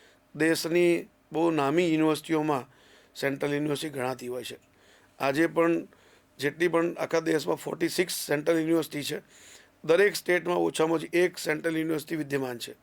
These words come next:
તો આ યુનિવર્સિટી પણ ગુજરાતમાં ગાંધીનગર ખાતે ચાલતી હતી. મારે જ્યારે જોડાવાનું થયું ત્યારે મેં જોયું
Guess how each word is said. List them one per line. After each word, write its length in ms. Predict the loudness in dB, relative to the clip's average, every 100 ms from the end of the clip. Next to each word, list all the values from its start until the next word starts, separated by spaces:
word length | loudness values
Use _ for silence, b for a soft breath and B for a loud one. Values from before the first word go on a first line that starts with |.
| b b b b b _
તો 60 | 2
આ 100 | 4
યુનિવર્સિટી 560 | 6 6 4 2 -6
પણ 300 | 0 0 0 -6 _ _ _ -12
ગુજરાતમાં 540 | 2 4 4 2 -2
ગાંધીનગર 480 | 0 0 0 0 0
ખાતે 260 | 0 -2
ચાલતી 440 | -2 -2 -2 -2 -4
હતી. 200 | -4 -12 b b b b b _
મારે 240 | 2 4
જ્યારે 180 | 6 4
જોડાવાનું 480 | 4 4 4 4 4
થયું 220 | 4 4
ત્યારે 180 | 4 4
મેં 100 | 2
જોયું 400 | 4 4 4 0